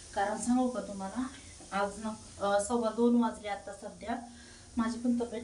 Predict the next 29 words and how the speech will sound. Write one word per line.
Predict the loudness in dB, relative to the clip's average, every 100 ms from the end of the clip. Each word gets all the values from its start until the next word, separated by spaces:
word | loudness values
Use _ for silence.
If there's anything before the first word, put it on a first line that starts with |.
| -4
ठीक | 0
नाही, | 2 2 2 -6 -14 -14 -14 -16 -16 -10 -4
तर |
मी | -4
जरा | -2 0 0
झोपले | -2 -6 -6 -2 0
होते, | 0 -2 -4 -6 -12 -8 0
तर |
उठले, | 2 2 0 0
आणि | 0 -4 -12 -16 -8 -2
त्यात | 0 0
ना | 0
पाऊस | -2 -2 -2 -2 -2
लय | -2
चालू | 0 2 0
आहे, | -2 -10 -18 -18 -16 -16 -4
पाहू | -2 0
शकता | -2 -4 -2
तुम्ही. | -2 -2 -2
आता | 0 0
आले | 0
मी | -4
टेरेसला, | -4 -2 -2 -2 -2 -2 -2 -8 -18 -18 -18 -18 -18 -18 -16
बघू | -6 -4
शकता, | -4 -8 -4 -4
आता | -6 -12 -16 -8 -6
पाऊस | -2 -2 0
जरा | 2 2 2 0
थांबले | -6 -6 -4